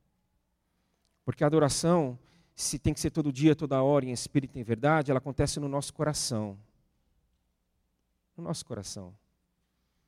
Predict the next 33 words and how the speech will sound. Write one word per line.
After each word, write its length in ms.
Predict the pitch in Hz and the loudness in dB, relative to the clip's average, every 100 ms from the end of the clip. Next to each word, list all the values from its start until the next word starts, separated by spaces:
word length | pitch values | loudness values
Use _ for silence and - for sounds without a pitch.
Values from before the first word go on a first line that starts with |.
| _ _ _ - | _ _ _ -12
E 40 | |
o 40 | |
coração 380 | - 151 151 - | 0 2 2 0
a 20 | |
gente 160 | 151 - | -2 -4
carrega 360 | - 127 131 147 | -6 -4 -4 -4
pra 120 | 135 | -8
todo 200 | 143 185 | -8 -8
lado. 380 | 156 95 95 101 _ _ _ _ _ _ _ _ _ _ _ _ _ _ _ _ _ _ _ _ _ | -6 -8 -10 -20 _ _ _ _ _ _ _ _ _ _ _ _ _ _ _ _ _ _ _ _ _
Nós 140 | 127 | -2
vamos 160 | 135 165 | 0 2
ter 140 | 180 | 4
um 80 | 175 | 4
tempo 300 | 151 156 151 | 4 0 2
de 80 | 143 | 4
oração 560 | 165 143 - 139 143 131 | 4 4 0 0 0 -2
agora. 480 | 110 117 127 127 - _ _ _ _ _ _ _ _ _ _ _ _ _ _ _ | 0 2 2 0 -6 _ _ _ _ _ _ _ _ _ _ _ _ _ _ _
Vamos 260 | - 120 135 | -10 -6 -4
dividir 400 | 139 139 131 143 | -4 -4 0 0
em 60 | 135 | 2
três 260 | 156 175 | 2 2
momentos 840 | 170 151 147 156 - 117 - - - | 0 2 2 2 -2 -8 -8 -10 -12
esse 180 | 113 120 | -14 -10
tempo 280 | 127 120 117 | -10 -10 -6
de 60 | |
oração. 380 | 117 107 - 107 | -6 -4 -8 -10
O 40 | |
primeiro 320 | - 151 170 160 | -6 -2 0 0
deles 260 | 160 165 | 0 0
não 100 | 156 | -4
poderia 340 | - 156 151 151 | -8 -6 -4 -4
ser 220 | - 143 | -4 0
outro, 460 | 143 131 - 107 | 0 -2 -8 -18